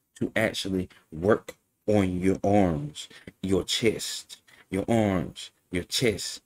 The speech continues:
your neck? But forget about your, your abs, your le-, legs for that matter. Forget about all that too. Like that, that sh-,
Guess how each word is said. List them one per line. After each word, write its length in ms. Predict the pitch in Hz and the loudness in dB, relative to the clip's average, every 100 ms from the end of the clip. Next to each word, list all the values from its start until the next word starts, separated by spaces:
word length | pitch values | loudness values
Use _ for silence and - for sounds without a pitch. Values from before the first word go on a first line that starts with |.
| - | -8
your 200 | 113 117 | -2 0
neck? 640 | 120 139 135 110 - - - - - - _ _ _ _ _ _ _ _ _ _ _ | 4 6 6 2 -10 -16 -16 -20 -20 -20 _ _ _ _ _ _ _ _ _ _ _
But 160 | 147 123 | 0 0
forget 320 | 135 123 143 | 0 6 6
about 340 | 123 123 - | 8 4 4
your, 180 | 110 110 - | 0 -2 -2
your 180 | 113 - | -2 0
abs, 680 | 117 117 113 113 110 110 _ _ _ _ _ _ _ _ _ | 0 2 2 2 0 -8 _ _ _ _ _ _ _ _ _
your 180 | - 110 | -2 0
le-, 240 | 110 135 95 92 | 4 4 2 4
legs 640 | 110 143 160 147 120 - - | 8 10 12 10 8 -4 -2
for 200 | - 110 | 6 8
that 260 | 113 131 113 | 8 6 4
matter. 420 | 113 107 101 101 | 4 4 2 0
Forget 300 | - 107 123 | -2 -4 -2
about 200 | 120 120 | -2 0
all 240 | 117 113 | 0 0
that 260 | 104 127 95 | 2 0 2
too. 340 | 147 127 104 104 | 4 4 2 0
Like 300 | 107 107 101 | -2 -2 0
that, 300 | 135 - - | -2 -2 -2
that 340 | 165 - - | -2 -2 -6
sh-, 520 | - - - - - | -10 -10 -10 -12 -14